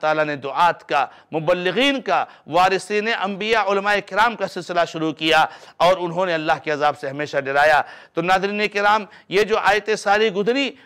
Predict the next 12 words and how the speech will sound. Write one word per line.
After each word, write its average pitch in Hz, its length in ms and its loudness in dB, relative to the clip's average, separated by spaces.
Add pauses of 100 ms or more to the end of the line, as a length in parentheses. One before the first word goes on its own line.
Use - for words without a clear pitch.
(120)
اس 185 200 -6
میں 214 340 -4 (100)
آپ 202 280 0
کے 208 100 -2
سامنے 202 340 -4
یہ 208 80 0
بات 196 280 0
کھل 269 180 -6
کر 214 140 -2
سامنے 185 360 -6
آ 175 120 4
گئی 180 220 0